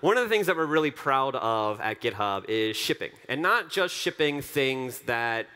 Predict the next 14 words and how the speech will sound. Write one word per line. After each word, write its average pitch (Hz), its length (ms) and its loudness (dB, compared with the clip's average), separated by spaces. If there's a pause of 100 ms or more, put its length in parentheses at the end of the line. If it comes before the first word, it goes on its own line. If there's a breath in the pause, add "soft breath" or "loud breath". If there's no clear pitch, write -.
(120)
are 113 140 0
interesting, 123 680 -4 (240 loud breath)
but 147 100 -2
shipping 190 260 -2
things 180 200 0
that 151 100 0
are 127 80 0
high 135 200 0
quality 131 540 -2 (100)
and 110 80 -14
high 123 240 -2
value 107 440 -4
for - 220 -10
you. 98 240 -4